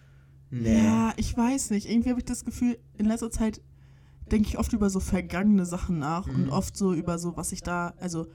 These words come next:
Speaker 2: wie ich mich da in der Situation verhalten hab und dann check ich schon auch, vielleicht dachte ich in der Situation so, „Ja, ich hab mich richtig verhalten“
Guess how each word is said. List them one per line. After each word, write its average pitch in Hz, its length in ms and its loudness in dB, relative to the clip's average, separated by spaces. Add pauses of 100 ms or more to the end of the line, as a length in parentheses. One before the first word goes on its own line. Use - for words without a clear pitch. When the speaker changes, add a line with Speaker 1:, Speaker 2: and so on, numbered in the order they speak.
(140)
Speaker 2:
wie 208 80 -4
ich 208 120 0
mich 220 120 4
da 202 140 0
in 202 80 2
der 190 80 0
Situation 190 460 -2
verhalten 196 340 0
hab 185 100 -2
und 185 80 4
dann 170 140 -6
check - 240 -2
ich - 100 -10
schon 180 220 -8
auch, 185 240 -4 (300)
vielleicht 214 280 -2
dachte 269 220 0
ich - 80 -4
in 208 100 2
der 196 220 -2
Situation 196 580 -4
so, 185 240 -6
„Ja, 180 400 -2 (600)
ich - 100 -4
hab 196 80 0
mich 190 140 -2
richtig - 220 -2
verhalten“ 226 600 -2